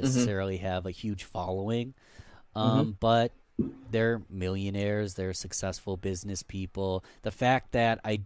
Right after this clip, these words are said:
Speaker 2: again, didn't have to join the country club to shake their hand blows my
Speaker 1: Right.
Speaker 2: mind in itself. Um,
Speaker 1: Right.
Speaker 2: and I've had situa-, you know, I'm, I'm more introverted by nature. So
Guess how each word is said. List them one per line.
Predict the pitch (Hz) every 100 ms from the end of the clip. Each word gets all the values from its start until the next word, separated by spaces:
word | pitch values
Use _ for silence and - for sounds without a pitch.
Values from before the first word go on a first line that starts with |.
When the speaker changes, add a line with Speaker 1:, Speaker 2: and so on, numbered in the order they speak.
| -
Speaker 2:
again, | 110 113 123 107
didn't | 92 104 104
have | 104 95
to | 104
join | 101 104 104
the | 95
country | - 113 - 101
club | - 98 92 90
to | 92
shake | - 95
their | - 90
hand | 92 131 113 95 90 - - -
blows | 104 98
my | 98 95
Speaker 1:
Right. | 92 92
Speaker 2:
mind | 92
in | 90
itself. | 87 - 120 95 92 - - - - -
Um, | 98 95
Speaker 1:
Right. | 107 101 90 92 _ - - -
Speaker 2:
and | 110 107
I've | 107 113
had | 95 117 113 107
situa-, | - - 110 120 113 117 120 - 85 - _ -
you | 143
know, | 147 143 131 _ _ _ -
I'm, | 156 185 196 - -
I'm | 135 165
more | 165 165
introverted | 120 117 113 101 101 95
by | 90 90
nature. | 87 90 - 73 - - - _
So | - - 110 104 98